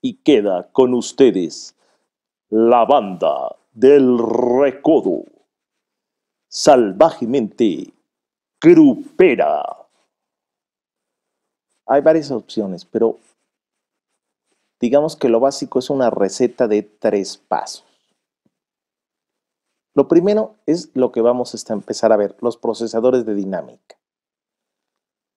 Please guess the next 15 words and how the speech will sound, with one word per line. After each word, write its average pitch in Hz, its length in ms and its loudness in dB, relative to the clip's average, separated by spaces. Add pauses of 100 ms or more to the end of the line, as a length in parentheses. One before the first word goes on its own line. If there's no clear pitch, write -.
(580)
Vamos 123 200 -2
aquí 123 360 -6
a 123 100 2
efectos, 165 680 -4 (340)
amplitud 110 500 -6
de 107 100 -6
compresión, 160 760 -4 (840)
procesamiento 110 680 -2
dinámico 120 640 -4
y 139 80 -2
vamos 165 320 -2
a 170 40 -2
meter 156 440 -2 (760)
un 165 340 -6 (560)
compresor. 127 960 -2